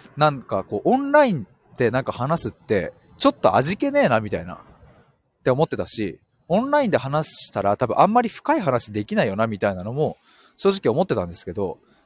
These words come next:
でもね、やっぱね、あの、いざ使ってみると、そんなことなかったっていう。もちろんオンラインだけよりはね、もしかしたら対面もあった方がいいのかもわかんないですけど、ね、オンラインで十分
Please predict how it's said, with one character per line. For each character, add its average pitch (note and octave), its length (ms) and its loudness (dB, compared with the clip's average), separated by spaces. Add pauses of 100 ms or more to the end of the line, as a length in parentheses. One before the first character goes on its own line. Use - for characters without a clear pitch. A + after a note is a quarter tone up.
(120)
で E3 120 4
も C4 140 0
ね、 A#2+ 60 0
や A2+ 60 2
っ - 40 -2
ぱ G#2 140 -2
ね、 F2+ 180 -6
あ G2 180 -6
の、 F#2 140 -8
い F#3 80 -4
ざ G#3+ 340 4
使 - 160 -4
っ A#3 60 0
て - 140 -6
み C4 120 -4
る C3+ 60 -4
と、 F2+ 360 -6
そ G#3 140 -4
ん B3 40 -2
な C#4 100 0
こ C#4+ 100 -4
と G#3+ 80 0
な A2+ 120 -2
か G#2+ 80 -2
っ - 40 -4
た - 140 -18
っ - 20 -20
て - 100 -20
い - 40 -20
う。 - 40 -20 (800)
も C#3+ 100 -6
ち C4+ 100 -2
ろ B3+ 120 6
ん B2+ 100 0
オ D#3+ 60 0
ン G3+ 80 -2
ラ B3 140 8
イ G#3 80 0
ン B2+ 60 -6
だ A2+ 120 -2
け F#3+ 100 0
よ E3 60 6
り A2+ 100 2
は F2 120 -2
ね、 C3 160 -4 (540)
も C3 80 -6
し - 80 -6
か A#2+ 80 0
し - 80 -6
た D3+ 80 2
ら G#2+ 300 2
対 C3 160 2
面 A#2+ 180 -4
も B2+ 260 -2
あ B2+ 60 -2
っ - 60 -8
た A#2 100 -2
方 G#2 40 2
が G#2 60 0
い A#2+ 40 -4
い - 20 -6
の B2 100 -6
か A2 120 -6
も F#2 80 -6
わ F2+ 40 -8
か C#3 120 2
ん C3+ 40 0
な G2+ 60 -4
い E2 40 -8
で E2+ 60 -12
す - 80 -10
け F2+ 100 -10
ど、 F2 320 -10
ね、 G#2+ 140 -6
オ G#3 160 -2
ン C4 80 -4
ラ C4+ 100 0
イ G#3 40 -2
ン D3 40 -4
で A2 80 -2
十 F#3 380 0
分 G#3 240 0